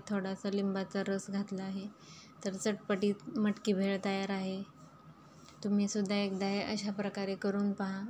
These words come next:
उन्हाळ्यात संध्याकाळी चहाच्या वेळेला असं चटपटीत काहीतरी खाऊ वाटतं,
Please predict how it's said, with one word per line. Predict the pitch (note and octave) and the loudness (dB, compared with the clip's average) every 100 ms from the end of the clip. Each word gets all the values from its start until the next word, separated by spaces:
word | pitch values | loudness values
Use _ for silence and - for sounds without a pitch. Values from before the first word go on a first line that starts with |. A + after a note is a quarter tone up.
| G#3 | 0
उन्हाळ्यात | G3+ G3 G3 G3 G3+ - - - - - - - | 2 2 2 0 -2 -4 -18 -20 -20 -20 -20 -16
संध्याकाळी | - G#3+ G#3 G3+ G3+ G3 | 0 2 4 4 2 2
चहाच्या | G#3+ G#3 G3+ G#3 | 4 4 2 2
वेळेला | G3 G3 F#3+ | 2 2 0
असं | F#3+ F#3+ G3+ | -2 0 -2
चटपटीत | G#3 G3 - G3 G3+ - | -2 -4 0 0 0 0
काहीतरी | G3 F#3 G3 F#3+ | 0 0 0 -2
खाऊ | F#3+ G3 G3 | 0 0 0
वाटतं, | G3 F#3+ G3 | -2 -2 -4